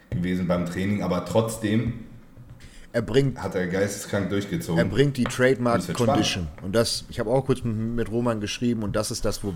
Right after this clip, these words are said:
Speaker 2: wo wir auch alle hinter ihm stehen, wo wir ihm sagen, das macht ihn ja auch aus. Du hast kaum Leute in der offenen.
Speaker 1: Ja.
Speaker 2: Der hat eine unglaublich schöne Linie, der hat eine ganz schmale, schmale Taille, gerade auch wenn er in den Rückenposen steht, dadurch, dass die Beine jetzt nochmal deutlich dicker sind. Er hat keine Lücken.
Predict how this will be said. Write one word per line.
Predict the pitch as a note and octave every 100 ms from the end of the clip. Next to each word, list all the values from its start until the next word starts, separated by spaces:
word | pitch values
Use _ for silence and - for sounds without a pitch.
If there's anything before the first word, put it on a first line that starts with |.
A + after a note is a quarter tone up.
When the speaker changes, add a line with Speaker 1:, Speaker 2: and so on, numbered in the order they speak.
| D#2+
Speaker 2:
wo | F#2+
wir | G2 A2
auch | F#2 -
alle | G#2 A2+
hinter | G#2+ B2 G#2+
ihm | G2+
stehen, | - G#2+
wo | G2+ F#2
wir | F#2+
ihm |
sagen, | F2 G2 G2+ G2+ - - - - -
das | A#2 - -
macht | A#2 - -
ihn | B2 G#2+
ja | G2
auch | E2 D#2+
aus. | F#2+ F#2+ F2+ - - - - - -
Du | - F#2
hast | A2+ A#2 - -
kaum | - A2 A#2
Leute | G#2+ G#2 A#2 A#2+
in | G#2
der | G2
offenen. | G2 B2 B2 G#2+ G#2+ - -
Speaker 1:
Ja. | -
Speaker 2:
Der | G2+
hat | G#2+
eine | A2
unglaublich | A2+ D3 D3+ C#3 B2 A#2+
schöne | - B2+ B2
Linie, | A2 A2+ A2 G#2
der | G2
hat |
eine | F#2 F#2
ganz | G#2 C3 B2+
schmale, | - A2+ A2+ A2+ A2 - -
schmale | - A2 A2 A#2
Taille, | A2 A2 G#2+ G#2+ G#2 - - -
gerade | G2 A2+
auch | A#2 A#2
wenn | A2+
er |
in | A2+
den | A2
Rückenposen | G2+ B2+ B2+ A#2 A2 G#2
steht, | - A2+ F#2+
dadurch, | G2 A2
dass | G#2 -
die | G#2+
Beine | F2 G2 A#2
jetzt | G#2+ G#2 -
nochmal | G2+ G#2
deutlich | F#2 G#2+ B2 A2 -
dicker | B2 A2 G2
sind. | G2+
Er | F#2
hat | F2+
keine | - A2 C#3 C#3
Lücken. | C3 C3+ C3 C3